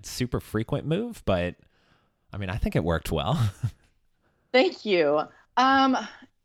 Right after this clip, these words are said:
Speaker 2: you know, it was just kind of a passion project. Michael and I were on Videocom, and I kept derailing the conversation. We're talking about a science fiction series that we were writing together,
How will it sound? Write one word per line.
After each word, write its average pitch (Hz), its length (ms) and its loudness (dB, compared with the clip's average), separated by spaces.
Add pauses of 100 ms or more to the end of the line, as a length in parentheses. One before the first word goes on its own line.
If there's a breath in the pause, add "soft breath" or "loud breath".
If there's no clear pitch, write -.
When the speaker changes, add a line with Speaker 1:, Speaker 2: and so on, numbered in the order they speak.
Speaker 2:
you 339 160 -6
know, 370 140 -4
it 349 80 2
was 339 120 2
just 415 200 -8
kind 554 180 -4
of 220 80 0
a - 40 -16
passion 208 500 0
project. 302 640 2
Michael 262 320 2
and 247 100 4
I 214 160 4
were 202 140 2
on 196 200 4
Videocom, 175 760 2 (400)
and 196 600 4 (300)
I 190 140 0
kept 269 360 -2
derailing 190 560 0
the 190 80 -4
conversation. 160 840 -2
We're 190 120 2
talking 311 380 2
about 160 380 2
a - 40 -8
science 185 340 -2
fiction 170 360 -6
series 151 420 -2
that - 120 -4
we 156 200 4
were 151 160 2
writing 175 380 2
together, 143 460 -2